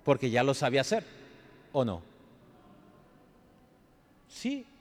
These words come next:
ya lo sabe hacer. Ya sabe actuar, ya sabe dirigir, ya sabe hacer cada uno las cosas que tiene que hacer. Entonces no eres necesario ni indispensable.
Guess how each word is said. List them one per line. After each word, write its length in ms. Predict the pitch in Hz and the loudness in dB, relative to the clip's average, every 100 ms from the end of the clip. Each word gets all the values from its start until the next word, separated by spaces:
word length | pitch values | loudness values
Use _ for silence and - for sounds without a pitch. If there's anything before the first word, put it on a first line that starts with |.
| - | -10
ya 220 | 135 190 | -4 -2
lo 140 | 220 | -2
sabe 280 | 180 208 208 | 0 0 2
hacer. 300 | 190 277 277 - - - - - - - - - _ _ _ _ _ - - | 0 -2 -6 -10 -20 -20 -20 -20 -20 -20 -20 -20 _ _ _ _ _ -18 0
Ya 200 | 214 214 | 2 2
sabe 360 | - 220 214 | 2 4 6
actuar, 440 | 190 - 233 233 156 | 4 2 4 4 2
ya 220 | 196 202 | 0 0
sabe 420 | - 214 214 202 | 0 2 4 2
dirigir, 560 | 185 175 - 226 196 151 | 0 -2 -2 0 -2 0
ya 160 | 190 | -2
sabe 480 | 185 220 214 214 208 - - - | 0 0 2 2 0 -6 -20 -2
hacer 420 | 170 160 202 196 | -2 2 2 2
cada 320 | - 214 208 | 4 6 6
uno 240 | 208 214 214 | 4 4 4
las 240 | 185 165 | 4 2
cosas 360 | 220 208 208 - | 0 2 0 0
que 100 | 180 | -2
tiene 320 | 202 208 196 | 0 0 2
que 80 | 202 | 2
hacer. 380 | 180 220 240 220 - - | 4 4 4 2 -12 2
Entonces 640 | 180 156 226 240 - 190 170 | 2 6 6 6 6 4 6
no 160 | 214 | 8
eres 220 | 226 214 | 8 8
necesario 680 | 214 190 185 - 220 233 226 | 6 2 2 4 6 8 6
ni 120 | 208 | 6
indispensable. 920 | 190 180 - 190 156 - 214 170 117 | 4 2 2 2 4 6 6 6 4